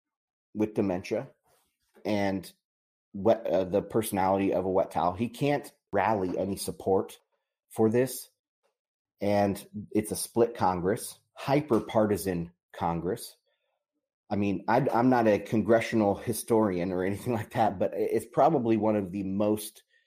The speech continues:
contentious partisan atmospheres in Congress in a century,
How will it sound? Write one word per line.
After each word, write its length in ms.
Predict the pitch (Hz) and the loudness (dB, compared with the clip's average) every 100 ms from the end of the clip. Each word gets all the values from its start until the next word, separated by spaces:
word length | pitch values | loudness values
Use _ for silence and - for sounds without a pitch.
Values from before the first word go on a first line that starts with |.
| _ _ _ | _ _ _
contentious 880 | 120 110 - 113 107 98 95 - - _ _ _ _ _ - | -6 -6 -2 -4 -2 -6 -6 -10 -18 _ _ _ _ _ -2
partisan 680 | 117 117 101 92 90 87 - _ _ _ _ _ | 2 2 0 -4 -4 -6 -14 _ _ _ _ _
atmospheres 640 | - - 110 107 - 92 92 | -2 -2 -2 -6 -4 -4 -4
in 100 | 87 | -8
Congress 640 | 110 107 95 87 85 - _ _ _ _ - | -4 -2 0 -2 -4 -12 _ _ _ _ 0
in 200 | 113 110 | 2 2
a 40 | |
century, 600 | 92 - 113 - 76 - | 0 -2 -4 -4 -8 -10